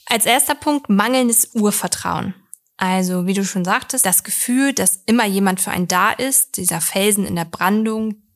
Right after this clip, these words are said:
das Sicherheitsgefühl, was dann fehlt. Mangelndes Urvertrauen ist auch etwas, was durch die Eltern häufig erzeugt wird. Also wenn ich das Urvertrauen von meinen Eltern nicht mitbekomme, dass ich dann schon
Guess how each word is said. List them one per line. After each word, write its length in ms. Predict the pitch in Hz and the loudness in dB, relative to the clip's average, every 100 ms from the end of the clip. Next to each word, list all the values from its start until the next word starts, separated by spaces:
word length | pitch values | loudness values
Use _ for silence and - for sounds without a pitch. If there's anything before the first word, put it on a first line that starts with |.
| _ _ | _ _
das 220 | - 170 - | -4 0 0
Sicherheitsgefühl, 920 | 185 190 180 180 - - 190 190 185 | 0 -2 -2 0 -2 -2 -4 -4 -2
was 220 | 180 - | 0 0
dann 180 | 175 165 | -2 -4
fehlt. 560 | - - 180 165 - - _ - - - | -4 -2 -2 -4 -8 -12 _ -20 -18 -10
Mangelndes 460 | - 196 208 196 - | -2 2 2 2 0
Urvertrauen 840 | 226 254 254 - - 226 220 226 - - - - - _ | 2 0 0 -4 0 0 2 -2 -4 -20 -20 -20 -20 _
ist 200 | - - | -2 0
auch 200 | - 208 | 2 2
etwas, 400 | - 196 202 - | 0 -4 0 0
was 160 | 185 - | 0 -2
durch 180 | 175 165 | -4 -8
die 380 | 202 208 220 _ _ _ - _ | -8 -10 -12 _ _ _ -20 _
Eltern 420 | 214 240 285 254 - | -4 -2 -2 -4 -2
häufig 320 | 240 247 - | -4 -4 -8
erzeugt 500 | - - 233 233 - | -4 -2 -4 -6 -10
wird. 280 | 233 - - _ - - - | -10 -10 -16 _ -18 -16 -8
Also 220 | 180 175 | -6 -4
wenn 80 | 170 | -4
ich 100 | 170 | -2
das 200 | 180 - | -4 -4
Urvertrauen 680 | 208 220 - - - 180 180 | -4 -2 -2 -4 -2 -2 -2
von 120 | 185 | -4
meinen 140 | 185 - | -6 -4
Eltern 260 | 190 220 | -2 0
nicht 160 | 202 - | 0 -2
mitbekomme, 920 | 208 - 190 _ _ 190 - 196 180 | -4 -6 -14 _ _ -8 -4 -2 -2
dass 180 | 175 170 | -2 -4
ich 160 | 175 - | -4 -4
dann 200 | 170 165 | -4 -2
schon 460 | - 190 190 190 | -2 -2 -2 -2